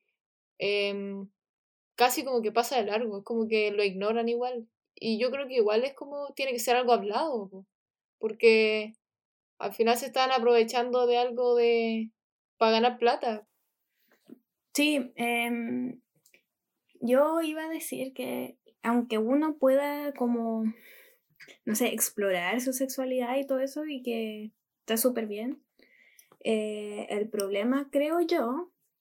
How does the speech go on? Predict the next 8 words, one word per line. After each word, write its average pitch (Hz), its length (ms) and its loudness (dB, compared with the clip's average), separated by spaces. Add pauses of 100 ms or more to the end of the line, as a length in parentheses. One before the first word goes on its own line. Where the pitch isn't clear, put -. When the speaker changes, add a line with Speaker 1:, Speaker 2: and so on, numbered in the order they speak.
(340)
Speaker 2:
surge, 269 840 0
eh, 214 400 0
en 226 160 2
el 214 120 0
hecho 254 280 -2
de 254 160 2
que 226 340 -4 (300)
igual 302 880 0